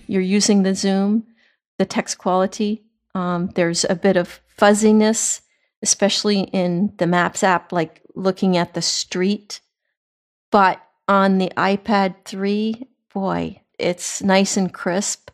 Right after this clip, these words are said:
and it doesn't mean it's, like, a luxury, "Oh, it looks better."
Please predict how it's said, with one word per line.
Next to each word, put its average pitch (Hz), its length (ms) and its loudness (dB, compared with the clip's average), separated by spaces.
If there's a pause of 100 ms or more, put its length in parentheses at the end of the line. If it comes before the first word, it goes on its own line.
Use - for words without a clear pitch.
(120)
and 185 760 2 (340)
it 208 140 0
doesn't 277 280 6
mean 220 220 6
it's, - 320 -4
like, 185 240 2
a 180 60 0
luxury, 185 580 2
"Oh, 202 220 6
it 185 60 0
looks 196 240 -4
better." 170 460 -2